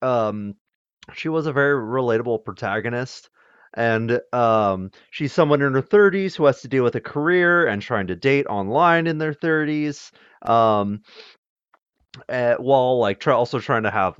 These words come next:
like, you know, a social life and, like, ta-, going to her parents. I did find, like, her performance and the character to be very relatable. Um, and, like, you, you see her struggles and, like,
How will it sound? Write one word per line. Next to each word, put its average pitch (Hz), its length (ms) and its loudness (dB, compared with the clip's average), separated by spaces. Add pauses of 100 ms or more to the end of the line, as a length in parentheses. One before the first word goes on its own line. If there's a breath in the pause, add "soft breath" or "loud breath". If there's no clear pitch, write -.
(140)
like, - 220 -18 (120)
you - 60 -10
know, 80 120 -8
a - 40 -14
social 175 420 0
life 135 560 4
and, 92 140 -4
like, 87 280 -6
ta-, 87 240 -2 (120)
going 98 240 -6
to 82 60 -8
her 80 100 -8
parents. 135 540 -4 (300 loud breath)
I 147 100 -2
did 202 220 -6
find, 175 420 2 (140)
like, 127 220 0
her 131 100 -2
performance 147 640 -2
and 110 120 -4
the 107 60 -6
character 123 540 -2
to 107 80 -8
be 127 320 -6 (280 soft breath)
very 180 200 2
relatable. 190 640 4 (200)
Um, 104 680 2 (1160)
and, 123 140 -4
like, 120 260 -2
you, 135 80 -2
you 135 160 -6
see 147 220 -2
her 143 140 2
struggles 117 1000 0 (640 soft breath)
and, 117 320 -2
like, 104 360 -2